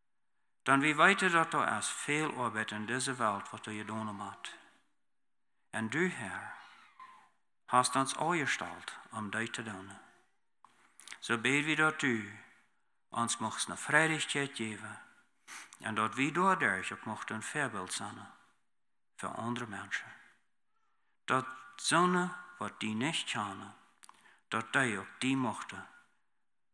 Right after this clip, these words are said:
durch unseren Glauben kennen leren. Wir beten für deinen Segen, ob in jeder einer,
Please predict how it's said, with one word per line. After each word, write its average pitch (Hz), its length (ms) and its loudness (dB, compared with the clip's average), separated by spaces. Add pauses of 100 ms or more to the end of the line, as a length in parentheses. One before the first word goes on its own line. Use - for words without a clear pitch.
durch 104 320 0
unseren 160 400 0
Glauben 104 400 -6 (100)
kennen 110 400 -2
leren. 101 360 -10 (1200)
Wir 131 160 0
beten 151 340 6
für 127 200 -2
deinen 98 360 -6
Segen, 143 480 0
ob 95 140 -8
in 98 140 -6
jeder 151 400 4
einer, 110 400 0